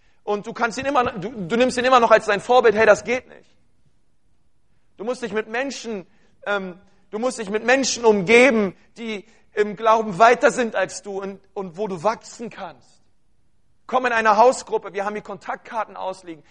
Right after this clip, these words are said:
Hey, wenn du noch keine Hausgruppe hast, dann kreuz es an. Hey, ich möchte in eine Hausgruppe kommen, weil ich möchte mit Leuten zusammenkommen, Woche ein, Woche aus, die im Glauben weiter sind als ich, wo wir gegen, füreinander beten können, uns anspornen können, uns ermutigen können,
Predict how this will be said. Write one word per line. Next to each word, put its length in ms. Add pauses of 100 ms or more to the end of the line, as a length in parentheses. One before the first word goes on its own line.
(140)
Hey, 120
wenn 100
du 80
noch 140
keine 260
Hausgruppe 460
hast, 200
dann 120
kreuz 280
es 140
an. 160
Hey, 120
ich 100
möchte 240
in 40
eine 120
Hausgruppe 360
kommen, 180 (260)
weil 160
ich 80
möchte 420 (640)
mit 140
Leuten 300
zusammenkommen, 840 (500)
Woche 340
ein, 300
Woche 340
aus, 320
die 60
im 100
Glauben 380
weiter 280
sind 200
als 140
ich, 140
wo 120
wir 80
gegen, 320 (300)
füreinander 640 (240)
beten 380
können, 260
uns 160
anspornen 680
können, 200
uns 140
ermutigen 560
können, 340